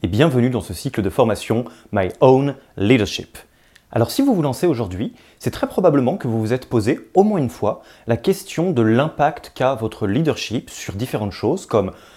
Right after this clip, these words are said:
l'évolution de votre équipe et la performance de votre équipe,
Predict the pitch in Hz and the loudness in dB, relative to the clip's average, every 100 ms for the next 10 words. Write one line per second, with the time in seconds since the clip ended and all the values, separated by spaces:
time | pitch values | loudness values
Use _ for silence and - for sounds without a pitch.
0 | - 107 120 110 113 110 - 113 107 - | -6 4 6 6 4 2 -2 -4 -4 -6
1 | 101 95 98 101 269 - - - 90 101 | -4 -2 -2 -2 -2 -2 -8 -8 -6 -6
2 | - 98 98 92 95 95 98 208 233 | -4 -2 -2 -2 -4 -4 -2 -2 -2